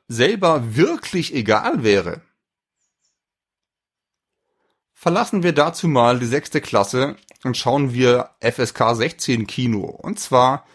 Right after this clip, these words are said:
wieder Terminator zwei Judgment Day, den Film, den ich schon in Episode dreizehn vorgestellt habe. Arnold Schwarzenegger ist der wortkarge, aber waffenreiche T achthundert,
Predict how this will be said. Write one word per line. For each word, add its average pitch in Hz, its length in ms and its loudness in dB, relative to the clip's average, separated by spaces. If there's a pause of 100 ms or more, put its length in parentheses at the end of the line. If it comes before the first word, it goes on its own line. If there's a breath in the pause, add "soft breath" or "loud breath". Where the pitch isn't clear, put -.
(140 soft breath)
wieder 135 540 0
Terminator 147 560 0
zwei 104 380 0
Judgment 113 600 -2
Day, 98 340 2 (580 soft breath)
den 143 120 -2
Film, 185 320 2
den 147 160 2
ich 143 160 0
schon 143 140 2
in 139 200 0
Episode 135 440 0
dreizehn 113 640 0
vorgestellt 101 680 -2
habe. - 380 -8 (1160)
Arnold 147 400 2
Schwarzenegger 127 720 0
ist - 180 -6
der 120 400 0
wortkarge, 120 880 0
aber 107 260 0
waffenreiche 110 840 -2
T 139 200 0
achthundert, - 760 -4